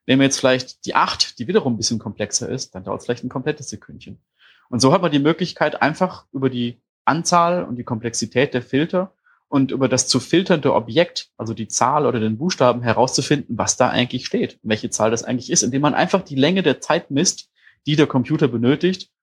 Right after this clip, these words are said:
um das finale Bild zu rendern. Und das war der Angriff. Und das Finale war dann ganz einfach das, dass per C S S Clip der iFrame erst auf die erste Zahl, Filter drauf, Zeit messen. Zweite Zahl, Filter drauf, Zeit messen. Dritte Zahl, Filter drauf, Zeit messen.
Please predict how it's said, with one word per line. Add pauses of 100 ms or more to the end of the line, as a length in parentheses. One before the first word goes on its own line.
(140)
um
das
finale
Bild
zu
rendern. (260)
Und
das
war
der
Angriff. (800)
Und
das
Finale
war
dann
ganz
einfach
das,
dass
per
C
S
S
Clip (140)
der
iFrame
erst
auf
die
erste
Zahl, (380)
Filter
drauf,
Zeit
messen.
Zweite
Zahl,
Filter
drauf,
Zeit
messen.
Dritte
Zahl,
Filter
drauf,
Zeit
messen.